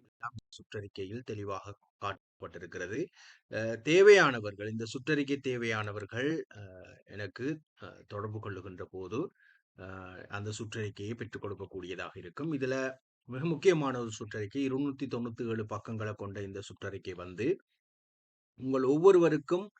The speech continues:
ரெண்டாயிரத்தி இருபத்தேழு ஜனவரி ஒன்று ஆகின்ற போது எவ்வளவு அதிகரிப்பு கிடைக்கப்பெறும் என்றதை, அ, உங்களுக்கு பார்க்கக்கூடியதாக இருக்கும். அப்ப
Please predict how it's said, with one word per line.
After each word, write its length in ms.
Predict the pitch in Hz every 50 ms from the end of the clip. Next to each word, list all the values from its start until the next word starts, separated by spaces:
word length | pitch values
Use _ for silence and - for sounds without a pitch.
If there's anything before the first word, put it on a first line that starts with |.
| _ - _ _ -
ரெண்டாயிரத்தி 500 | 127 139 139 147 147 143 143 143 139 143
இருபத்தேழு 560 | 131 131 131 123 113 135 131 127 127 131 131
ஜனவரி 420 | 123 120 117 117 120 120 117 117
ஒன்று 260 | 113 110 110 110 110
ஆகின்ற 400 | 104 98 - - - 104 95 104 98
போது 340 | - 101 98 98 104 135 156
எவ்வளவு 440 | 151 127 117 127 131 127 120 117 117
அதிகரிப்பு 500 | 110 107 107 113 113 107 104 - - 104 -
கிடைக்கப்பெறும் 500 | 104 104 107 104 117 107 - 95 98 95
என்றதை, 440 | 92 92 92 90 90 85 95 120 - - - _ _ - - - _ _ _ _ 98
அ, 100 | 92 92
உங்களுக்கு 420 | 90 87 87 87 87 - - - - _ -
பார்க்கக்கூடியதாக 720 | 107 101 98 - 98 87 - - 76 76 78 76 76 - _ _
இருக்கும். 240 | _ _ _ _ _ _
அப்ப 200 | - 101 -